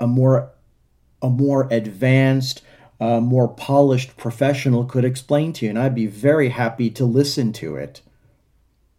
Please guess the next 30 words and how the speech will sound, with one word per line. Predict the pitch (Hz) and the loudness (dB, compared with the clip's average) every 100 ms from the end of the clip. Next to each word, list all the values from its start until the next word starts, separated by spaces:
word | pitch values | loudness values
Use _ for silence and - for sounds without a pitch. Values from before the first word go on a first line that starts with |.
| _ _ _ 127 | _ _ _ -6
But | 123 117 - _ _ _ _ _ _ _ | -2 -2 -2 _ _ _ _ _ _ _
from | _ 127 120 | _ -2 0
my | 120 120 | 2 2
very | 127 139 151 156 156 - | 2 2 2 0 -6 -18
simple | - - 180 185 123 104 107 _ _ _ - | -12 -6 -6 -4 -4 -4 -8 _ _ _ -2
viewpoint, | 131 131 - 78 69 - _ _ _ _ _ _ | 2 2 -2 -12 -14 -20 _ _ _ _ _ _
it's | _ | _
because | 131 113 90 | -10 -8 -8
you | 80 | -10
practice | - 110 131 131 139 135 | -8 -4 -4 -6 -8 -6
it | 107 | -6
enough, | 87 78 82 - _ _ - _ _ _ _ _ _ - | -6 -14 -18 -20 _ _ -20 _ _ _ _ _ _ -12
you | 107 | -4
get | 113 120 | -2 0
into | 127 117 92 | -2 -4 -10
a | |
different | 82 139 143 139 123 | -6 -4 -4 -4 -6
vibration, | 107 92 85 80 76 - 85 82 - _ - | -6 -8 -10 -12 -12 -16 -16 -18 -20 _ -10
it | 117 - | -10 -6
becomes | 113 - - 123 113 107 107 - _ _ - | -6 -8 -6 -2 -2 -2 -4 -10 _ _ -16
normal | 101 107 117 127 127 123 123 120 - - | -10 -4 0 2 2 2 -2 -6 -14 -12
and | 104 98 | -10 -6
natural. | 92 85 - - 73 - - - | -6 -8 -10 -14 -12 -14 -14 -10
And | 101 104 | -8 -4
once | 123 160 - | -2 -2 -2
you | 143 | -2
get | 120 127 131 | 2 0 0
to | 113 | -4
that | 104 98 - | -4 -6 -6
point, | 190 160 98 110 | -2 0 -2 -6